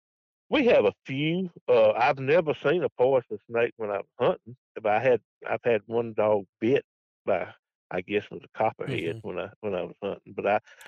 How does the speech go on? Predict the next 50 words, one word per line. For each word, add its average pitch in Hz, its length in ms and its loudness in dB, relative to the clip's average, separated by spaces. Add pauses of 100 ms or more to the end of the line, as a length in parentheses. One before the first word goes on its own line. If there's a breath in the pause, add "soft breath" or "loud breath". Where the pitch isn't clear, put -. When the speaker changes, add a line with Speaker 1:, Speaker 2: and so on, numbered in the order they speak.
(260 soft breath)
Speaker 1:
I've 101 160 2
never 113 280 0
seen 131 360 0
one. 107 160 2
There's 104 100 -2
no 117 200 2
telling 117 240 2
how 117 80 0
many 113 260 0
I 104 100 2
walk 104 380 0
by. 87 360 -2 (920 loud breath)
But, 113 240 4 (140)
uh, 104 160 0
Speaker 2:
Yeah. 101 180 -10 (180)
If 156 240 6
you 156 120 8
don't 139 240 8
look 131 220 2
for 127 260 -6
'em, 113 120 -12
you 117 140 -10
don't 117 280 -12
find 123 380 -8
'em 117 160 -16 (160)
Speaker 1:
That's 120 240 2
Speaker 2:
usually. 120 200 2
Speaker 1:
<laughs> - 20 -12
right. 104 180 -4 (420 loud breath)
But 127 140 0
we 175 140 2
have 139 260 4
a, 104 120 2 (300)
we 180 140 2
have 147 140 2 (120)
copperheads 123 640 -2
in, 117 160 -6 (100)
in 131 200 -4
some 170 180 0 (100)
parts 131 320 0
of 107 100 -12
the, 117 80 -14 (160)
uh, 98 40 -14 (100)
in 120 100 -10
this 110 200 -6
area. 117 400 -2 (120)
Some 127 140 -6
places 107 320 -6
I 104 60 -8
hunt, 101 160 -12